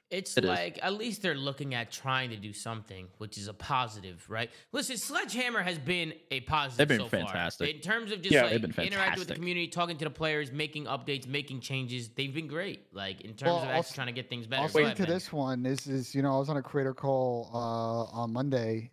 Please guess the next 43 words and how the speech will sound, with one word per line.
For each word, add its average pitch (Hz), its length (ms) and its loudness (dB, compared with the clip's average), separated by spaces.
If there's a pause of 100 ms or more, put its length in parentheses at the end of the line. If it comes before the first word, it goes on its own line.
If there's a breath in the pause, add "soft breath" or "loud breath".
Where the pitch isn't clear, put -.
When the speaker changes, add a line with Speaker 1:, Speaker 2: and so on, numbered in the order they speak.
Speaker 4:
and, 113 300 0
you 113 60 0
know, 113 80 2
I 131 120 4
asked 156 200 4
them 147 80 -6
actually 131 260 -2
about 123 360 0
this 117 340 -8
nerf 117 240 -4
on 120 160 0
the 120 80 -2
call, 107 280 -2
and 107 100 -2
they 107 40 -4
basically 107 340 -4
said, 110 220 0
"Yeah, 120 220 4
I 113 100 0
mean, 113 380 0
we 127 140 2
can 139 160 0
control 151 320 4
the 139 100 2
value 139 680 2
on, 131 340 0
like, 127 220 -2
the, 120 180 -2 (160)
the, 120 140 4
you 117 160 -2
know, 110 240 -4 (180)
prone 135 320 4
to 123 420 4
sprint 127 320 -2
time 131 300 0
and, 123 100 0
like, 120 160 -2
the 123 80 -12
other 127 180 2
side 127 220 2
of 120 80 0
it 120 100 0
too. 127 400 2